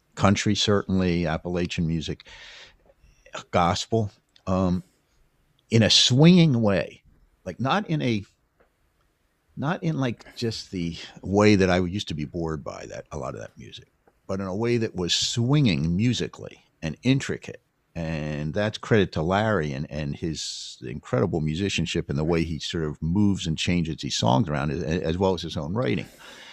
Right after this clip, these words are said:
That totally captured me. Now,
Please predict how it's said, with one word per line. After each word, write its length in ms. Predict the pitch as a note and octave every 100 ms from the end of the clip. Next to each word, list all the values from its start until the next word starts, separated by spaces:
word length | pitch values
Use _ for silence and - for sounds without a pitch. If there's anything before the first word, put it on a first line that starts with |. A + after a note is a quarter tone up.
| - - _ _ -
That 320 | G#2 G2+ -
totally 500 | - - C3+ B2+ A2
captured 520 | - F#2+ G2+ - -
me. 160 | - -
Now, 300 | F2 G2 -